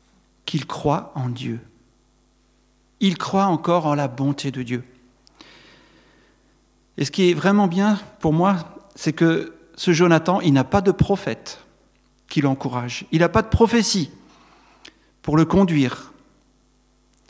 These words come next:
Mais il croit en un Dieu compatissant. Il dit, « Car rien n'empêche Dieu de sauver. » Rien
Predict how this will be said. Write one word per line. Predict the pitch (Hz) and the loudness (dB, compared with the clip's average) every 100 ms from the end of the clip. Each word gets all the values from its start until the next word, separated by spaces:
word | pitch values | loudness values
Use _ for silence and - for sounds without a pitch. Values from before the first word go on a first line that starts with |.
| _ _ _ _ | _ _ _ _
Mais | 127 156 - | -2 -2 -2
il | 135 | -8
croit | - - 127 147 | -8 -10 -10 -8
en | 143 127 | -4 -4
un | 123 | -4
Dieu | 120 123 | -6 -8
compatissant. | - 135 120 - - - 120 - _ _ - - - - _ _ _ _ _ _ _ _ _ _ | -6 -6 -6 -8 -8 -6 -6 -10 _ _ -20 -20 -20 -20 _ _ _ _ _ _ _ _ _ _
Il | 151 151 | 0 0
dit, « | 170 269 285 - - | 2 2 0 -10 -10
Car | - 143 | -2 0
rien | 131 147 226 269 269 | 0 -2 2 2 2
n'empêche | 180 190 185 190 180 - | 4 2 2 0 0 -4
Dieu | 143 165 175 - | -2 4 4 2
de | 156 151 | -2 -2
sauver. » | 135 - 135 123 113 - - _ _ _ _ _ _ _ _ _ _ _ _ _ - | -2 -2 -2 -2 -6 -12 -20 _ _ _ _ _ _ _ _ _ _ _ _ _ -14
Rien | 113 151 185 | -6 -6 -6